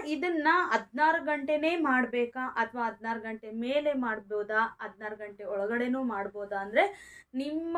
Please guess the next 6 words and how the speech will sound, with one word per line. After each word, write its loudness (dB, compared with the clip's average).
ಬಾಡಿ -2
ಕೆಪಾಸಿಟಿ, -10
ನೀವು -2
ಎಷ್ಟು -2
ಗಂಟೆಗಳ 0
ಕಾಲ 0